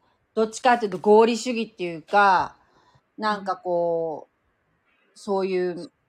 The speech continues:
Speaker 1: うん、れ-、霊的な？霊的なことっていうのをあんまりこう信じてない？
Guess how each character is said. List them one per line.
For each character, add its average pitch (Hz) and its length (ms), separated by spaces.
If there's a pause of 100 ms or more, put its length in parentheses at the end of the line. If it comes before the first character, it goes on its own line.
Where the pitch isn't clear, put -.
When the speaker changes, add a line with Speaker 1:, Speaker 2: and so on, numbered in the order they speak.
Speaker 1:
う - 40
ん、 165 300 (640)
れ-、 220 200
霊 226 240
的 262 220
な？ 277 180 (540)
霊 226 240
的 277 220
な 277 100
こ 269 140
と 277 140
っ 277 100
て 214 120
い 185 140
う 170 60
の 151 200 (280)
を 208 280
あ 214 120
ん 254 80
ま 285 100
り 247 180
こ 220 140
う 208 60
信 311 280
じ 214 120
て 165 100
な 180 160
い？ 165 300